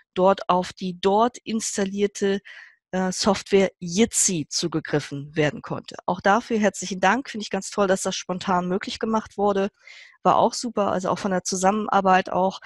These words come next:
Da war also kein Blockieren, kein "Ich lass nicht", sondern wirklich ein Hin und Her und ein Austausch, der grandios war. Also wirklich, ich fand das ganz, ganz toll.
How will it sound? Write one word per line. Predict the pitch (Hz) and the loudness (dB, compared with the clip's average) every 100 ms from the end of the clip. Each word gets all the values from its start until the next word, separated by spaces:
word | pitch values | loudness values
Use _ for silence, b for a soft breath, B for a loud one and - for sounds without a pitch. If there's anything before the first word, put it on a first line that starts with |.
| B B | B B
Da | - 175 | -4 4
war | 180 | 4
also | 185 185 | 4 0
kein | - 175 | 0 0
Blockieren, | 175 180 - - 220 220 208 | 0 -2 -2 0 4 4 4
kein | - 190 185 | 0 0 0
"Ich | 180 | 0
lass | 175 214 - | 2 2 0
nicht", | 208 196 | -2 -2
sondern | - 180 180 | -4 -4 -2
wirklich | 180 190 - | -4 -4 0
ein | 175 | 0
Hin | 180 190 | 2 -2
und | 196 180 | -2 -2
Her | 185 185 - | 0 0 0
und | 165 | 0
ein | 160 | 0
Austausch, | 135 165 - 185 165 160 - B B B | 0 0 -2 -2 -2 -4 -8 B B B
der | 175 | 0
grandios | 160 170 156 143 - - | 4 2 2 -4 -6 -4
war. | 135 - - | -4 -4 -6
Also | 160 160 | -6 -4
wirklich, | 170 156 - - | -4 -6 -10 -12
ich | - | -8
fand | 175 | -6
das | 156 - | -6 -4
ganz, | 160 160 - | -4 -4 -8
ganz | 151 - | -10 -10
toll. | - 139 | -8 -8